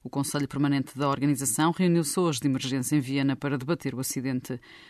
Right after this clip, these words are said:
Segundo o presidente norte-americano Barack Obama, o avião foi abatido por um míssil disparado de uma zona controlada pelos separatistas. Obama pediu ainda um cessar-fogo imediato para permitir uma investigação sobre o acidente.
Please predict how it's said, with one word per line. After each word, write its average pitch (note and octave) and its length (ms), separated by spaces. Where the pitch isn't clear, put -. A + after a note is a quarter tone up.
Segundo D#3 260
o - 20
presidente C#3 400
norte-americano C#3+ 640
Barack C3 360
Obama, D#3 400
o F#3 140
avião E3+ 320
foi E3 200
abatido C#3 380
por - 140
um C3+ 40
míssil F#3 500
disparado C3+ 520
de A#2 120
uma C3 160
zona C3 300
controlada C#3 540
pelos C3+ 360
separatistas. C#3 800
Obama C#3 440
pediu C#3+ 280
ainda C#3 200
um C3 60
cessar-fogo C3+ 680
imediato C3+ 500
para C#3+ 200
permitir D3+ 500
uma C3+ 160
investigação B2+ 600
sobre B2 260
o B2+ 40
acidente. C#3 560